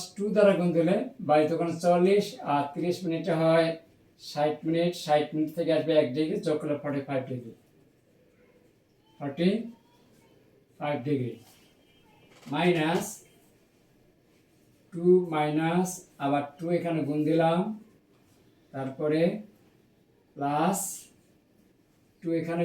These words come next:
গুণ দেই, আর সেই সাথে cos ফর্টি ফাইভ ডিগ্রির মান কত? ওয়ান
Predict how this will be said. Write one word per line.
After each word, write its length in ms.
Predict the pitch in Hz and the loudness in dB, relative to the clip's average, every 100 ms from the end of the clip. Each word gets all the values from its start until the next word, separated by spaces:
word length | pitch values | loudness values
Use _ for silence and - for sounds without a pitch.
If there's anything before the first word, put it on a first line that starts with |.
| 151 | 0
গুণ 120 | 160 151 | 2 4
দেই, 160 | 151 185 190 - _ _ _ _ _ _ _ _ | 4 2 -2 -12 _ _ _ _ _ _ _ _
আর 120 | 135 - | -12 -6
সেই 140 | 156 - | -6 -2
সাথে 180 | 170 151 | -4 0
cos 160 | 170 175 - | 2 2 2
ফর্টি 200 | 175 175 170 | 4 4 4
ফাইভ 120 | 170 180 | 0 2
ডিগ্রির 220 | 170 165 | 2 2
মান 100 | 165 165 | 0 0
কত? 140 | 170 196 220 220 - _ _ _ | 2 4 2 -2 -14 _ _ _
ওয়ান 220 | 160 180 | 2 4